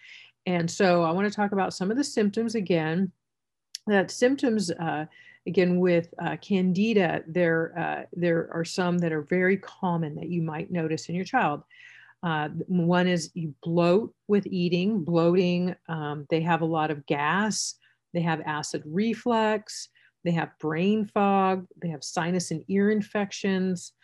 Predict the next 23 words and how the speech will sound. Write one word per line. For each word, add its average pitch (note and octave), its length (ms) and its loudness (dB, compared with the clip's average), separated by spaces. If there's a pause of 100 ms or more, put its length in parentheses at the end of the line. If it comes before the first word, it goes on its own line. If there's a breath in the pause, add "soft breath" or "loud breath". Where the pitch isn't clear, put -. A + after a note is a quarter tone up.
(340 loud breath)
Uh, D3+ 160 -6
they - 120 -6
suffer A#3 420 -4
from E3+ 260 -4
fatigue, G3+ 800 -2
and E3 160 -2
you D3+ 100 -6 (200)
can't F3 160 -2
really E3 220 0
figure E3 280 -6
out D3 140 -6
why. G3 800 2 (300)
They F3+ 40 -2
might F3 220 -2
have E3 160 -2
a D3+ 60 -4
dry F3 400 0
mouth, F3+ 580 2
be E3 80 -4
thirsty F#3 580 0
all F3+ 140 2
the F3 100 2
time. F3 680 0